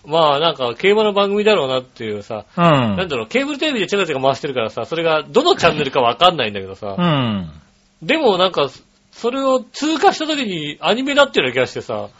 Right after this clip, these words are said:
Speaker 1: あー。
Speaker 2: あー、そういうなんか、あれ？うーん、なんか、なんかグリーンチャンネルとかじゃないんだみたいなさ。
Speaker 1: はいはいはい。
Speaker 2: うん。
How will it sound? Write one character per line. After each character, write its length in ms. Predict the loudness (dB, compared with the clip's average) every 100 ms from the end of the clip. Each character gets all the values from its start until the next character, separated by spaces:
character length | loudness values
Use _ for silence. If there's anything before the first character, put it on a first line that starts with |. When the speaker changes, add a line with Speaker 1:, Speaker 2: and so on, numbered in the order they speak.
| -6
Speaker 1:
あ 40 | 2
ー。 760 | 6 10 10 10 8 6 6 4
Speaker 2:
あ 20 |
ー、 20 |
そ 160 | 2 0
う 40 |
い 40 |
う 40 | 0
な 80 | -2
ん 20 |
か、 60 | -2
あ 420 | -2 -2 -6 -8
れ？ 100 | -8
う 100 | -14 -20
ー 760 | -18 -14 -12 -12 -12 -12 -14
ん、 40 | -18 -20 _ -14
な 80 | -14
ん 60 |
か、 100 | -8 -10 -10 -14 _ _ _ _ _ _ _ _ -16
な 80 |
ん 20 | -14
か 100 | -8
グ 120 | -4
リ 100 | -4
ー 40 |
ン 20 | 0
チ 80 |
ャ 40 | -2
ン 20 |
ネ 60 | -2
ル 60 |
と 60 | -4
か 100 | -4
じ 60 |
ゃ 40 | 0
な 100 | -2
い 60 |
ん 20 | -2
だ 80 |
み 100 | -12
た 80 | -14
い 40 | -16
な 60 |
さ。 120 | -16 -20
Speaker 1:
は 320 | _ 2 2
い 40 |
は 260 | 2 -4 -6
い 20 |
は 80 | -6
い。 180 | -6 -8
Speaker 2:
う 20 |
ん。 160 | -16